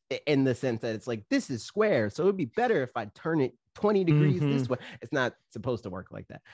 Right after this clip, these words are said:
Speaker 1: Um,
Speaker 2: Yep.
Speaker 1: s-, but once I understood that, it's like, "Oh, okay, I do have at least this level of control." It feels better to, to work around that restriction. Um, so
Speaker 2: Mm-hmm.
Speaker 1: be wary of that if your brain works like mine. <laughs>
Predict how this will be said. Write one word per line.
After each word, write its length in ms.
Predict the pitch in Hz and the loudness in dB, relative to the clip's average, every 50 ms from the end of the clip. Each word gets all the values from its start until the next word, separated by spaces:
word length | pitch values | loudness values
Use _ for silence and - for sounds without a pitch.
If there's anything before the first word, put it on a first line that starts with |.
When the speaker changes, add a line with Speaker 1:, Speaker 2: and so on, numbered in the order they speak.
| - - - _ _ - | -20 -20 -20 _ _ -4
Speaker 1:
Um, 340 | 101 107 104 98 95 90 | -2 -2 -2 -2 -4 -6
Speaker 2:
Yep. 220 | 127 117 110 - _ _ - | -6 -8 -8 -10 _ _ -20
Speaker 1:
s-, 100 | - - _ | -20 -16 _
but 140 | - 113 160 135 | -4 -2 0 2
once 220 | 139 147 135 123 | 2 0 2 2
I 80 | 131 123 | 0 0
understood 460 | 123 120 120 113 - 139 131 123 110 | 0 -2 -4 -2 0 2 2 2 2
that, 140 | 113 107 110 | 0 0 0
it's 80 | 117 - | -2 -4
like, 120 | 127 - - | -6 0 2
"Oh, 220 | 202 208 185 175 | 4 4 4 4
okay, 220 | 165 151 175 143 135 | 4 2 0 0 0
I 100 | 131 127 | 0 -2
do 260 | 120 95 156 170 170 | -4 -4 -4 -2 -2
have 420 | 165 151 131 123 123 120 113 110 107 - _ _ _ _ _ | 0 2 2 2 2 0 -2 -4 -8 -16 _ _ _ _ _
at 160 | 131 139 120 | -8 -6 -4
least 280 | 143 151 165 143 - - 120 | -4 -4 -4 -4 -6 -6 -2
this 220 | 117 151 156 - - | 0 0 0 0 -2
level 360 | 135 123 117 107 110 107 107 | -2 -2 -2 -2 -2 -4 -6
of 80 | 104 95 | -6 -6
control." 600 | - 107 98 101 - - 117 107 104 101 98 - - | -8 -10 -12 -12 -8 -4 -2 -2 0 0 -2 -4 -4
It 160 | 104 98 - | -8 -8 -4
feels 240 | - 123 104 101 92 | -4 -2 -2 -4 -6
better 500 | 90 - 107 95 92 92 90 87 87 - _ | -8 -6 -6 -4 -4 -4 -6 -8 -10 -12 _
to, 220 | - 92 90 90 90 - _ _ _ | -12 -10 -10 -10 -14 -18 _ _ _
to 120 | - 110 92 | -12 -10 -10
work 300 | 98 98 104 101 - - | -6 -6 -6 -6 -6 -6
around 680 | 95 90 92 92 92 92 92 92 92 92 85 90 90 98 | -8 -6 -4 -4 -4 -4 -4 -6 -8 -10 -10 -12 -14 -14
that 300 | 98 95 98 95 92 85 - - | -12 -10 -8 -8 -8 -8 -12 -14
restriction. 440 | - - _ - - _ _ - - _ - _ _ _ _ _ _ _ _ - | -18 -20 _ -20 -20 _ _ -20 -20 _ -20 _ _ _ _ _ _ _ _ -6
Um, 400 | - 87 87 - 151 143 143 139 | -4 -2 0 2 4 4 6 4
so 280 | 127 117 - - - 117 | 4 2 0 -2 -2 -4
Speaker 2:
Mm-hmm. 20 | |
Speaker 1:
be 220 | 107 - 131 160 196 | -6 -6 -6 -8 -2
wary 420 | 185 139 127 147 156 139 139 135 | 0 0 2 2 0 0 0 0
of 140 | 113 110 104 | -2 -2 -4
that 260 | 123 131 123 98 - - | -6 -6 -6 -8 -8 -12
if 160 | 87 - - | -16 -12 -8
your 100 | 95 101 | -6 -6
brain 320 | 95 107 117 127 127 131 120 | -2 0 0 0 0 0 0
works 220 | 127 135 - - | -2 -2 -2 -2
like 200 | 139 131 123 - | -2 -2 -2 -2
mine. 220 | 123 117 110 107 - - - - - - | -2 -2 -2 -2 -2 -2 -4 -2 2 4
<laughs> 920 | 165 185 - - 320 - - - - - - - - - - - - | 4 4 4 2 -2 -4 -2 -4 -4 -4 -4 -4 -4 -2 -4 -6 -6